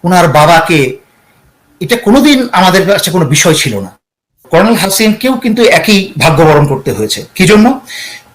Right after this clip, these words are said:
প্রত্যেকটা কাজ কিন্তু ভারতের ইশারায় হচ্ছে। ব্রিগেডিয়ার আজমিকে, আমার ধারণা মতে, this is my analysis, ব্রিগেডিয়ার আজমিকে গুম করা হয়েছে, আর কোনো কারণ নেই। যেহেতু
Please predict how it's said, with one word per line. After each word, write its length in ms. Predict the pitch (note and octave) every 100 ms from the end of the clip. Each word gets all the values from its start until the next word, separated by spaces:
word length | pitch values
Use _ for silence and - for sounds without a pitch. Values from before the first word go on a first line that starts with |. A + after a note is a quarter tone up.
| _
প্রত্যেকটা 520 | B3+ C#4 - D#4+ C#4+
কাজ 420 | - - G#3 G#3+ -
কিন্তু 240 | G3 -
ভারতের 420 | C#3+ D3 E3 E3+
ইশারায় 360 | C#3+ C#3 C3 G#2+
হচ্ছে। 340 | G#2+ - A2 - _ _ _ _ - _ _ _ _ -
ব্রিগেডিয়ার 320 | F3 F3 A3+
আজমিকে, 440 | G3+ G3 G#3 G#3 G#3+
আমার 300 | D#3+ A3+ G3+
ধারণা 280 | C3+ C3 B2
মতে, 280 | B2 F#3
this 140 | D#3+ E3
is 120 | B2+
my 280 | D3 F#3+ F3+
analysis, 440 | D#3+ B2+ A#2+ A#2 - - _ _ _ -
ব্রিগেডিয়ার 380 | D3+ F#3 G#3+ G3
আজমিকে 260 | F#3+ G3+
গুম 240 | F3 F3 G3+
করা 180 | G3 F3+
হয়েছে, 180 | F3+
আর 100 | G3+
কোনো 160 | G#3 F3
কারণ 280 | E3+ C3+ A2+
নেই। 160 | F#2+ - _ _ - - - -
যেহেতু 580 | D#3 F#3+ - A#3 A#3